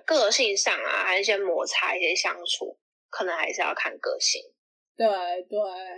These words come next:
Speaker 1: 只是说国际学生，嗯，没有那么多，但是其实美国学生自己到后来，呃，不参加，然后放弃 job out 的，其实也蛮多的。
Speaker 2: 哦，真的哦。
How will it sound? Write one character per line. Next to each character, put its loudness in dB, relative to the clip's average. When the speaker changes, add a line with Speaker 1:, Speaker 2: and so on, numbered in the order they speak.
Speaker 1:
只 4
是 6
说 4
国 4
际 4
学 4
生， 2
嗯， -2
没 2
有 4
那 0
么 2
多， 2
但 0
是 2
其 2
实 2
美 4
国 2
学 -2
生 -2
自 -2
己 2
到 0
后 0
来， -4
呃， -6
不 2
参 0
加， 4
然 -2
后 -2
放 -4
弃 0
job 2
out 0
的， 0
其 0
实 -4
也 -2
蛮 -6
多 -4
的。 -10
Speaker 2:
哦， -2
真 2
的 4
哦。 2